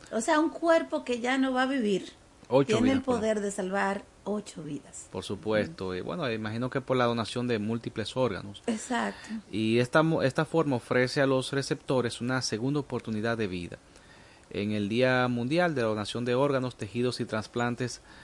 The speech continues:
Speaker 2: eh, de donantes de órganos y tejidos, el incor exhorta a todos los ciudadanos dominicanos a conservar,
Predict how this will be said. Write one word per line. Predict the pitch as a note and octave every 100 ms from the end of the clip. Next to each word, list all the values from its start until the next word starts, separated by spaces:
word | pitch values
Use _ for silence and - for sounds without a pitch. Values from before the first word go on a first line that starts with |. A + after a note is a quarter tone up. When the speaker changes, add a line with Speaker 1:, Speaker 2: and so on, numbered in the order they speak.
| - - -
Speaker 2:
eh, | G#2 G#2+
de | A#2+ A2+ G#2
donantes | A#2 A#2 C3 C#3 C#3+
de | C#3
órganos | C3+ C#3 C3+
y | C3
tejidos, | C3+ - D#3+ A#2+ A#2 - - - -
el | - A2
incor | A2 C3 C#3+
exhorta | C#3 - D3 D#3 -
a | C#3
todos | C3 B2+
los | C3+
ciudadanos | - B2 A#2+ B2+
dominicanos | B2 A#2+ A2 G2+ B2+ B2+ B2
a | G#2+
conservar, | - A2+ A2 G#2+ G#2+ G2 A#2 C#3+